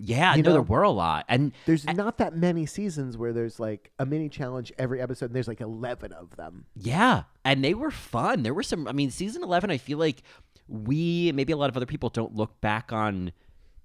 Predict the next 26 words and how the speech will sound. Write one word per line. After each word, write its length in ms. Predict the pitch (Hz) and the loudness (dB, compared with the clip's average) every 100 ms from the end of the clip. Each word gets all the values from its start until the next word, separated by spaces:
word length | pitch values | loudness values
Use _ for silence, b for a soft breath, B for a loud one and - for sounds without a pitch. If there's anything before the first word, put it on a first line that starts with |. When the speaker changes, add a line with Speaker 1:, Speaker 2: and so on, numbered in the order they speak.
| - | -14
Speaker 1:
with 200 | 107 113 - - - | -6 -6 -8 -18 -8
terribly 340 | 113 131 110 | -2 -2 -2
fondly 540 | 95 - 113 180 113 95 | -4 0 2 2 0 0
for 120 | 107 | 0
one 240 | 90 98 | 0 0
reason 280 | 98 101 104 | -2 -4 -2
or 60 | 95 | -4
the 120 | 90 | -2
other, 200 | 107 117 | 0 -2
just 120 | 87 | -4
kinda 140 | - 95 | -8 -8
gets 180 | 87 | -6
lost 300 | 95 98 110 | -4 -4 -4
in 60 | 98 | -8
the 40 | |
mix, 360 | 85 98 131 - | -6 -4 -6 -6
but, 220 | - 92 | -6 -6
like, 320 | 92 95 - - b b b b _ _ - | -8 -10 -10 -20 b b b b _ _ -16
the 240 | 95 92 76 - | -8 -6 -8 -10
mini 340 | 90 107 101 | -4 0 0
challenges 540 | 87 95 80 80 80 76 | 0 -4 -4 -6 -10 -10
are 240 | 85 87 | -6 -6
a 40 | 85 | -6
reason 420 | 82 95 87 82 | -4 -4 -4 -8
to 120 | - | -8
revisit. 600 | 82 76 85 85 78 62 | -8 -6 -6 -6 -6 -8